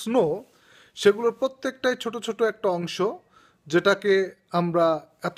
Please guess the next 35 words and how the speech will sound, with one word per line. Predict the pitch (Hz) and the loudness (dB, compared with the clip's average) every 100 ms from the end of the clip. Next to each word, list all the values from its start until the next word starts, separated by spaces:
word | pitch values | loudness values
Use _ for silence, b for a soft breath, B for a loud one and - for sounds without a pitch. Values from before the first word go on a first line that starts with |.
| 196 175 | 2 4
বড় | 196 202 | 4 2
করে | 220 180 | 0 0
দেখাচ্ছি | 175 180 - 180 | 0 -2 -4 -4
যে | 151 139 | -2 -2
এখানে, | 147 131 196 _ _ - 143 | -6 -8 -14 _ _ -10 -4
আম, | 139 135 127 _ B B - 165 | -2 -4 -8 _ B B -6 -2
আসলে | 202 185 185 175 | 2 2 2 0
এটা | 170 175 165 | -2 0 0
এত | 165 160 | -2 -2
বড় | 156 147 | -2 -2
না। | 131 - - _ _ b b b 151 | -4 -6 -20 _ _ b b b -2
আমি | 170 180 | 0 0
এখন | 185 - | -4 -2
সরেজমিনে | 175 196 208 202 180 143 | 0 2 2 0 -2 -4
যাব, | 117 107 196 _ _ b b b | -8 -8 -12 _ _ b b b
এটা | 147 160 147 | 0 0 0
দেখতে | 165 - 175 | -4 -2 0
কেমন | 175 156 170 233 - - | 0 -2 -8 -12 -14 -2
সেই | 165 165 165 | 0 0 -2
বিষয়ে | 160 180 170 | -4 -2 -2
যদি | 170 170 | -4 -6
আমি | 160 151 | -8 -4
বলতে | 170 165 160 123 | -4 -2 -6 -6
যাই, | 110 127 160 - | -12 -14 -18 -12
তাহলে | 143 139 139 139 | -8 -6 -6 -8
আমাকে | 135 - 135 135 | -10 -10 -8 -8
দেখাতে | - 151 147 | -8 -8 -6
হবে | 143 143 | -4 -6
একটা, | 135 - 135 b b b b b | -6 -4 -4 b b b b b
আহ, | 123 123 | -6 -2
ম্যাক্রো | 147 151 - 160 156 151 - _ _ _ _ _ - 127 | -2 -4 -4 0 2 0 -4 _ _ _ _ _ -12 -2
লেন্স | 143 160 185 | -2 -2 -6
ইউজ | 180 - | -8 -4
করব। | 208 214 285 _ - B B B - | -4 -4 -16 _ -20 B B B -2
এটা | 175 | 0